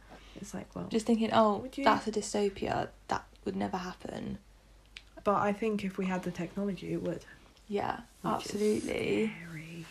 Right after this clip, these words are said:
Speaker 2: Yeah, and in the real world, Jack, he, that's a
Speaker 1: It's, it's
Speaker 2: very
Speaker 1: the type of, the,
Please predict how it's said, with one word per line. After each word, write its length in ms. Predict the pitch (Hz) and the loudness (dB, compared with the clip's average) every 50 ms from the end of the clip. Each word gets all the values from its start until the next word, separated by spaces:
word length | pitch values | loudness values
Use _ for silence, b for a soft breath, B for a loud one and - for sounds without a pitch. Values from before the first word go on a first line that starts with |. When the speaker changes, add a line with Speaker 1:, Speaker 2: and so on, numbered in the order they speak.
| - - 214 | -10 -4 0
Speaker 2:
Yeah, 580 | 220 254 262 220 - 185 - - - - - - - - - - - - | 2 4 4 4 4 2 0 0 0 -2 -4 -8 -16 -20 -20 -18 -8 -2
and 140 | 233 226 226 | 2 4 6
in 120 | 233 226 214 | 6 6 4
the 60 | 202 | 4
real 180 | 208 220 226 | 2 2 2
world, 240 | 202 - 180 185 190 - | 2 2 0 -2 -2 -2
Jack, 260 | 190 185 190 185 - - - - _ - - - - - - - - - - - - - | -2 -2 -2 -4 -10 -18 -20 -20 _ -20 -20 -20 -20 -20 -20 -20 -20 -20 -20 -20 -14 -10
he, 300 | 196 202 214 - - - - - | -6 -4 -4 -4 -4 -8 -10 0
that's 320 | - 208 - - 202 - 208 | 2 2 2 2 -2 -4 -4
a 100 | 202 190 - - - - - - - 185 175 180 - - - - | -6 -6 -8 -16 -20 -20 -12 -8 -8 -8 -8 -10 -16 -18 -8 -4
Speaker 1:
It's, 180 | - 240 - - | -4 -4 -4 -4
it's 180 | - - 277 269 | -2 0 2 2
Speaker 2:
very 200 | - - 277 - | 2 2 2 0
Speaker 1:
the 60 | - | 2
type 260 | 277 269 269 269 254 | 4 4 2 2 2
of, 240 | 254 240 226 226 - - - - - - - - - - - - | -2 -2 -4 -6 -8 -12 -14 -14 -14 -14 -14 -14 -14 -16 -8 -4
the, 160 | 233 214 | -4 -4